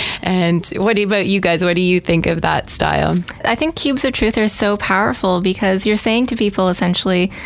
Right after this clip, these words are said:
Speaker 2: it's not really do this or do that. It's that if you're doing these things, you should know what happens. You should know what happens inside a slaughterhouse or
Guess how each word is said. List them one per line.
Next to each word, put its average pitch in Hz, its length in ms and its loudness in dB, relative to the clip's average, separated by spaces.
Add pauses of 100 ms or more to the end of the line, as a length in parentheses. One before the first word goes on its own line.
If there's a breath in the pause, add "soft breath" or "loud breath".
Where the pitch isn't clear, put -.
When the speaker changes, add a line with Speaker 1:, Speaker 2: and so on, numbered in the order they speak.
(140 loud breath)
Speaker 2:
it's - 140 -6
not 262 140 0
really 214 420 2
do 196 240 2
this 190 240 0
or 196 40 0
do 180 160 2
that. 180 240 2
It's 170 180 0
that 165 320 0
if 208 180 -2
you're 214 100 2
doing 208 280 2
these 196 180 2
things, 180 300 2
you 185 100 4
should 190 200 2
know 190 240 2
what 185 180 2
happens. 185 540 0
You 190 60 0
should 190 180 0
know 185 120 2
what 202 120 2
happens 190 380 2
inside 185 300 2
a 185 60 2
slaughterhouse 185 880 0
or 180 240 0